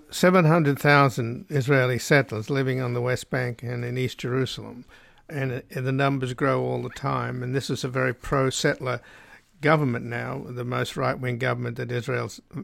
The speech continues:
ever had. It's led by, of course, Prime Minister Benjamin Netanyahu,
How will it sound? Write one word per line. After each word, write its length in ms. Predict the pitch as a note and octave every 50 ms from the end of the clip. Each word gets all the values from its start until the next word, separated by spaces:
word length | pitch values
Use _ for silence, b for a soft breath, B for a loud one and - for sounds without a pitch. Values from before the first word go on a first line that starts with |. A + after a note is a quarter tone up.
| - _ -
ever 240 | C3 A#2+ A#2+ A2+
had. 380 | G#2+ A#2 C#3 C#3+ B2+ B2+ B2 C3
It's 160 | C3 - -
led 260 | B2+ B2 B2+ B2 A2+
by, 180 | A2+ A#2+ A#2 A#2
of 100 | A#2 -
course, 260 | - - A#2+ A2 - B B B B B B B _ -
Prime 200 | C#3 B2+ B2 B2
Minister 320 | B2 A#2 - - - B2 A#2+ - -
Benjamin 520 | D#3 A#2+ C3 C3 B2 A#2 B2+ A#2+ A#2+ A#2+
Netanyahu, 800 | A#2+ B2+ - - B2 B2 C3 C#3+ D#3 D#3 C3+ A2+ C3+ B2+ B2+ C3+